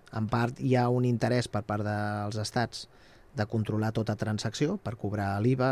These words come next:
per, per, per saber en què es gasten les coses. I llavors la moneda cada vegada, doncs, està... Hi ha una tendència que sembla que desapareixerà si,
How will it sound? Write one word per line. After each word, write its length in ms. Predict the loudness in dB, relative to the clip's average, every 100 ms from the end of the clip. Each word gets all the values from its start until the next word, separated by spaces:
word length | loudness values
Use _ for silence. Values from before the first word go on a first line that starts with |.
| 0
per, 460 | -4 -4 -6 -8 -10
per, 320 | -10 -8 -8 -10 -16 -20 -4
per 140 | -2
saber 240 | 0 -2 -2
en 20 |
què 80 | -2
es 80 |
gasten 320 | -4 -6 -4 -6
les 140 | -4
coses. 360 | -4 -2 -4 -8 -18 -20 -8
I 80 | 2
llavors 260 | 6 6 6
la 140 | 6
moneda 320 | 6 4 4
cada 220 | 4 2 2
vegada, 240 | 2 2
doncs, 180 | 2 0
està... 380 | -4 -4 -4 -8 -16 -20 -20 -12 -4
Hi 140 | 2
ha 60 | 4
una 140 | 6 4
tendència 400 | 4 4 2 0
que 80 |
sembla 240 | 0 0 0
que 140 | 0
desapareixerà 720 | 0 -2 -4 -4 -4 -2 -2 -2
si, 180 | -4